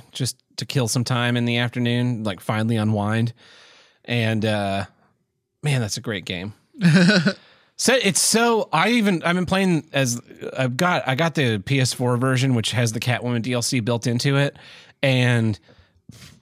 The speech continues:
Speaker 1: I played her couple missions, and even those were fairly enjoyable.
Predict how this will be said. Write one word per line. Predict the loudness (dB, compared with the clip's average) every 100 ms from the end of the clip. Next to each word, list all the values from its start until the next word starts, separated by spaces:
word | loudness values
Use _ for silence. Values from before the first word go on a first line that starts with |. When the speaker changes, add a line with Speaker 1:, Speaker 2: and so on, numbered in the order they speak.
| -2
Speaker 1:
I | 2
played | 2 4 4
her | 4
couple | 2 2 2
missions, | 2 2 2 2 2
and | 2
even | 4 4
those | 4 4 2
were | 0
fairly | 2 2 2
enjoyable. | 2 2 2 2 2 0